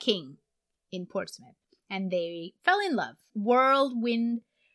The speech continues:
romance. I mean, I can imagine it. He must have been some dashing naval officer and met her in some, some of their social clubs back there. They fell in love.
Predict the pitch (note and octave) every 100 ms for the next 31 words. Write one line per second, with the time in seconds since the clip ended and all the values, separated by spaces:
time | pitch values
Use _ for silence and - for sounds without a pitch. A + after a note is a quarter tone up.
0 | _ F#3+ G3 G3+ G3 F#3 A#3 - G3+ F#3
1 | F3+ F#3 G#3 C4 G#3+ F3+ G#3 F3+ D#3+ D#3+
2 | F3 F#3 F#3 G3 F3+ F3 - F3+ D#3+ F#3
3 | E3 E3 G3 E3+ E3+ E3+ E3+ E3 E3+ E3+
4 | F3 F3 F3 - F3 F3+ F3+ E3+ E3+ F3+
5 | F3+ F3 - E3+ E3+ E3 F3 _ - F#3
6 | E3+ E3+ E3 - G3+ A3+ G3+ - G#3 G3
7 | F#3+ F#3+ F#3 - G3 G3 G3 G3 _ _
8 | _ _ - F#4 F#4+ G4 G4 F#4